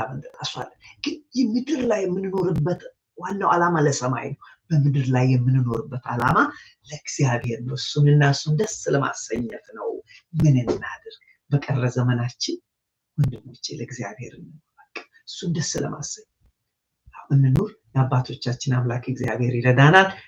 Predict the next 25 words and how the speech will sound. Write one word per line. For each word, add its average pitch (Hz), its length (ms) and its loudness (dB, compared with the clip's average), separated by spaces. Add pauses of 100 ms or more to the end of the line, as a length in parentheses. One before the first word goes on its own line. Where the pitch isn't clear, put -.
ሰላም 156 320 8
እግዚአብሔር 123 420 4
ይብዛላችሁ። 127 600 2
ደህና 117 300 -4
ደሩ። 120 260 -4
ሰላም - 340 -10
ሁኑልኝ። 127 400 -12 (360)
ይቺ - 200 -2 (440)
ሰናፍጭ 123 680 0
ቅንጣት 127 440 -2
የተባለችው 120 600 -6
ፕሮግራማችን 123 680 -4
ነች። 143 180 2 (320)
እግዚአብሔር 196 420 4
እንደው 156 200 4
በዚህ 135 260 2
ምስል 139 220 0
ይቺን 190 320 -4
ያህል 139 240 0 (400)
አ-፣ 123 180 -4
አስተማረ። 123 520 0 (300)
ሰላም 143 300 6
ሁኑ። 131 160 4 (500)
ደህና 123 240 -2
ደሩልኝ። 123 400 -4